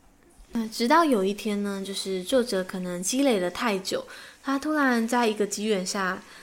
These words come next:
他非常赤裸裸地告诉他的母亲说，“你会不会觉得我现在这样不去上班是一个很废的女儿？”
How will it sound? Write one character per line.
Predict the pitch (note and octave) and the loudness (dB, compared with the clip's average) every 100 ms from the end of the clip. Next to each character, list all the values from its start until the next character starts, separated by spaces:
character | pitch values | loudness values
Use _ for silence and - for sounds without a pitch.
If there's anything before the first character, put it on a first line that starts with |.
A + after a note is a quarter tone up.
| - | -4
他 | A#3 A3 | 2 2
非 | A3+ | 4
常 | C4 A#3 G#3 | 2 2 2
赤 | - D4 | 2 4
裸 | A3+ G3 | 4 4
裸 | G3 | 4
地 | F3+ F3+ | 2 -2
告 | G#3 | -4
诉 | G#3 G#3+ | -2 -2
他 | G#3 | -2
的 | F#3+ | -2
母 | G3 F#3 | -2 -4
亲 | - - F#3+ | -4 -2 -2
说 | G3+ G3 F#3+ - - - - - - | -2 -2 -2 -4 -16 -18 -20 -20 -4
，“你 | G3+ | 0
会 | B3 | 2
不 | D4 | 4
会 | C4 C#4 | 4 4
觉 | B3+ G3 | 4 4
得 | G3 | 4
我 | F#3+ F3 | 2 0
现 | G#3+ | 0
在 | A3 G#3+ | 0 0
这 | G#3+ | 0
样 | G#3 G#3 G#3 - - - | 0 0 -4 -10 -20 -4
不 | G3+ | -2
去 | - A#3+ | 0 0
上 | B3+ A3 G#3 | 0 0 0
班 | G3 | -2
是 | G3+ G#3+ | 0 -2
一 | G3 | -2
个 | |
很 | G3+ G3+ F#3+ | -4 -6 -4
废 | - G#3 | 2 4
的 | G3 | 4
女 | E3 - - | -2 -4 -8
儿？” | - | -8